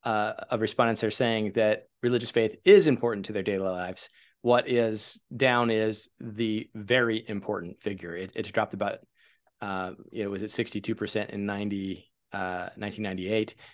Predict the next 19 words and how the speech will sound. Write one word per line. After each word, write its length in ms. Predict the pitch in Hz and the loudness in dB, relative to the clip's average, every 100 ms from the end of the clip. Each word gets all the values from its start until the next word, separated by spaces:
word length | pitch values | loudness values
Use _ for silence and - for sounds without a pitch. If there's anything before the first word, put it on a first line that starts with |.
| _ | _
and 120 | 113 98 | 0 2
now 220 | 98 101 | 4 4
it's 140 | 95 | 4
down 260 | - 101 98 | 4 6 6
to 60 | 92 | 6
forty-nine 360 | 147 143 120 | 8 8 6
percent 280 | 120 113 117 | 4 4 4
by 120 | 98 | 4
this 240 | 98 160 - | 6 6 8
poll. 340 | 143 131 123 | 8 10 8
And 140 | 120 | 6
another 240 | 107 113 113 | 2 4 2
poll, 220 | - 110 | 4 2
it 60 | 104 | 2
was 180 | 101 | -2
down 200 | - 113 | -2 -2
to 80 | 101 | -2
thirty-nine 420 | - 120 117 98 | 0 2 2 -2
percent. 420 | 90 98 104 92 | -4 -6 -4 -6